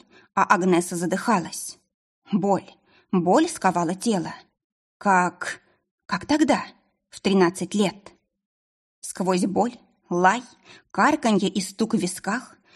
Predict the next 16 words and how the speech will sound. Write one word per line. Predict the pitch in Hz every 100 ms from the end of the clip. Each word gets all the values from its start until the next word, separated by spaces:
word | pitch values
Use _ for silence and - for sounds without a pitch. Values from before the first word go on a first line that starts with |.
| _
она | - 196 175
слышала | - 165 294 - 240
мерное | 202 190 190 185 170
бормотание. | 175 175 208 214 175 160 156 - - _ _ _ _ _ -
"Больно! | - - 220 196 180 170 - - _ _ _ _ _
Как | - 294
же | 269 269 277
больно! | 254 254 247 170 175 170 - _ _ _ _ _ _ _
Дышать! | - 269 - - 247 175 - - _ _ _ _ _ _
Она | 190 196 208
не | 202 254
может | 294 320 220 180 175
дышать! | 226 - 214 - - - _ _ _ _ _ _
Уходи! | 208 - 285 294 254 233 - _ _ _ _
Слышишь? | - - 185 311 330 - - - _ _ _ _ _
Уходи! | 185 - 277 294 285 247 -